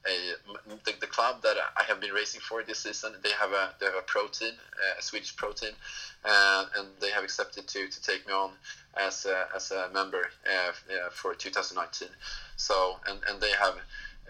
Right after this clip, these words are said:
uh, different deals with, with the companies, uh, like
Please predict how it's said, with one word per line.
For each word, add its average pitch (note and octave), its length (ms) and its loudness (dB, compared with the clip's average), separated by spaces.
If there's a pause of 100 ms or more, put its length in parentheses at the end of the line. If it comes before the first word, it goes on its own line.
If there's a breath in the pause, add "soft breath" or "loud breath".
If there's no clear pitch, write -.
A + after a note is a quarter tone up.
uh, F2 400 4 (640 loud breath)
different G2 320 -4
deals - 380 -4
with, F2+ 200 -2 (260)
with F2 220 -2
the E2+ 80 -2
companies, F2+ 920 -2
uh, F2 260 4
like F2+ 180 4